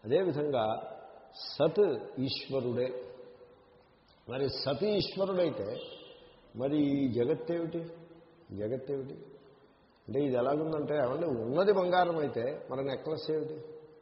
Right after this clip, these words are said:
నెక్లెస్ ఏమిటి? నెక్ లెస్ ఏమిటిది? It is your subjective projection. ఒక, ఒక సం-, ఒక వాసనాయుక్తమైన మనస్సు యొక్క ఒక ప్రొజెక్షన్ అది.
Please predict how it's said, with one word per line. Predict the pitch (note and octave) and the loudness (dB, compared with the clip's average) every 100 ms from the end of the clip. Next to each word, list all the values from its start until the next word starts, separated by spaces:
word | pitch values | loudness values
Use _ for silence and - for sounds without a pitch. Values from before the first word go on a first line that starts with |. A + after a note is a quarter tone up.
| - - - _ _ _ | -20 -20 -20 _ _ _
నెక్లెస్ | G#2 G#2+ C#3 D#3 - | -8 -6 -4 -4 -2
ఏమిటి? | D3+ D3+ E3+ A3 - - - - - - _ _ - | 0 0 -2 -4 -8 -14 -20 -20 -20 -20 _ _ -10
నెక్ | G#2+ A2 - | -8 -6 -2
లెస్ | F3+ D#3 C#3 C#3 - D#3+ | 0 2 2 0 -4 -4
ఏమిటిది? | D3 A#2+ - D#3+ G3+ A3 - - - - - - - | 0 0 -2 -6 -8 -10 -14 -18 -20 -20 -20 -14 -8
It | B2 | -4
is | F#3+ D3 | -2 0
your | D3+ D#3+ C3 - C#3+ | 0 0 -2 -2 -4
subjective | A2 G#2 D3+ - - F3+ F#3+ B2 | -4 -2 -2 -2 -2 -2 -2 0
projection. | A#2+ A#2 D3+ - - C#3+ F#2 - - - - _ _ _ _ _ _ _ _ _ - - | 0 2 0 0 -6 -8 -10 -16 -20 -20 -20 _ _ _ _ _ _ _ _ _ -20 -4
ఒక, | B2 A2+ B2+ - - - - | 0 2 0 -4 -10 -14 -12
ఒక | G#2+ B2 | -6 -4
సం-, | G#2 A#2 A#2 | -4 -6 -6
ఒక | A2+ | -2
వాసనాయుక్తమైన | A#2 G#2 A#2 - D3 D#3 D#3+ D#3+ D#3+ D#3 D#3+ D#3+ D#3 D#3 D#3 D3 | -2 0 -2 -2 -2 0 2 2 0 -2 -2 -2 2 2 2 0
మనస్సు | B2+ C#3+ D3+ - D3 | -2 -2 -4 -4 -2
యొక్క | C#3 A#2+ - G3 G#3+ - - - - - - - | 0 -2 -2 -2 -2 -8 -16 -20 -20 -20 -16 -10
ఒక | D3+ F#3+ | -6 -4
ప్రొజెక్షన్ | - C3 C3+ G3 F#3+ - F3 A2+ | -2 0 2 0 -2 -4 -4 -6
అది. | G2 | -10